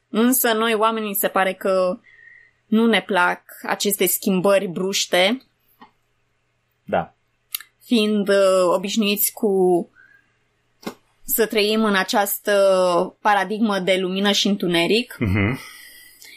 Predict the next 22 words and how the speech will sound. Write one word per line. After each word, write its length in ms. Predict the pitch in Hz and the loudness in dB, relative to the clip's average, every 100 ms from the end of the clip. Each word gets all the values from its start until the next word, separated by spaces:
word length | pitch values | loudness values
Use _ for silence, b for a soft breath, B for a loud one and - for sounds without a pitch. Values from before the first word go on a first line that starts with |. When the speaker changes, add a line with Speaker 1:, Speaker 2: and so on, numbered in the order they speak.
| B B _ | B B _
Speaker 2:
Și, 160 | - | -6
prin 220 | - 240 | 0 2
urmare, 400 | 233 220 233 240 233 | 2 2 2 2 2
aceste 680 | 226 220 247 233 - 220 | 2 2 -2 -6 0 0
schimbări 500 | 214 - 226 214 226 | 0 0 0 2 0
bruște 680 | 208 185 220 233 - 214 208 | -2 -2 -2 -2 0 0 2
de, 460 | 196 208 202 208 196 _ _ - - _ _ _ - | 2 2 4 2 -4 _ _ -20 -20 _ _ _ -4
dintr-o 280 | 214 202 | -2 2
dată, 260 | 214 220 226 | 2 2 0
lumină, 680 | 214 214 233 247 208 220 233 | 0 2 4 4 4 2 2
doar 240 | 196 220 | 0 0
lumină, 760 | 226 202 202 233 233 226 233 247 _ - - _ | -2 -4 -2 0 2 2 2 0 _ -20 -20 _
nu 340 | - 208 208 | -4 0 2
ne 160 | 190 175 | 0 -2
prea 640 | - 185 180 180 180 180 180 208 - _ _ _ _ _ _ _ _ _ _ - - _ | -2 0 2 0 -2 -6 -8 -10 -14 _ _ _ _ _ _ _ _ _ _ -20 -20 _
plac. 280 | - 165 - | -4 -4 -4
<laughs> 1120 | 240 - - 254 - _ _ _ _ - - | -14 -18 -10 -8 -8 _ _ _ _ -20 -18
Și 80 | - | -4
atunci 320 | 220 262 269 | -2 0 0
preferăm 440 | - 233 233 226 254 | 0 0 0 0 2
să 180 | 269 220 | 2 0
creăm 560 | 240 220 233 233 233 | 2 2 4 2 0